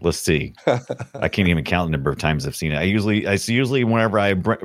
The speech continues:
Speaker 1: uh, put something up, it's usually, like, gonna be Prometheus or Sucker Punch. These are all,
Speaker 2: Mm.
Speaker 1: these are all movies I play on my hundred inch screen projection T V, and they're all just so fantastic, big, glorious,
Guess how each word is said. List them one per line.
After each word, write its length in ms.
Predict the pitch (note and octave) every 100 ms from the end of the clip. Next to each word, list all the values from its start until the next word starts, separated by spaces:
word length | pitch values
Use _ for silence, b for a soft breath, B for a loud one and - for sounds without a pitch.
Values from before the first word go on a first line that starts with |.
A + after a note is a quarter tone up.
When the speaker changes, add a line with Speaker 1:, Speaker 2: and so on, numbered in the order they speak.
| F2
Speaker 1:
uh, 220 | F#2+ F#2+
put 260 | - B2+ -
something 260 | A#2 A2+
up, 240 | A2 A#2 -
it's 180 | F2+ -
usually, 180 | F#2+ F2+
like, 180 | F2 E2
gonna 140 | D#2+
be 140 | D2+ C#2+
Prometheus 1000 | - D#2 G#2 A#2 - G#2 G#2 G#2 G2 -
or 120 | C2+
Sucker 500 | - - C3 A2 A#2
Punch. 240 | - A2 G#2
These 200 | G3+ C3
are 60 | B2+
all, 280 | C3 A#2+ -
Speaker 2:
Mm. 200 | F#2 G2 B B
Speaker 1:
these 200 | D3 G#3+
are 60 | D#3
all 120 | D#3+
movies 300 | D3 C3+ A2+
I 80 | G#2
play 320 | - A#2+ A2+
on 160 | G#2 G2
my 440 | F2 E2+ D#2 D#2
hundred 260 | - A2+ G2
inch 140 | G2
screen 640 | - - G2+ F#2 F2+ D#2+ D2+
projection 580 | - E2 F2+ E2+ - D2+
T 220 | - E2
V, 260 | D2 C#2+ C#2
and 100 | C#2+
they're 140 | D#2+
all 200 | E2+ F#2+ F2
just 340 | F2+ D#2+ -
so 160 | G#2 G2
fantastic, 840 | G2 F#2 D#2 F2 E2 - - _ _ _ _ _ D2+ -
big, 280 | A2 G2+
glorious, 760 | E2 F2+ G2+ G2 F#2 E2+ -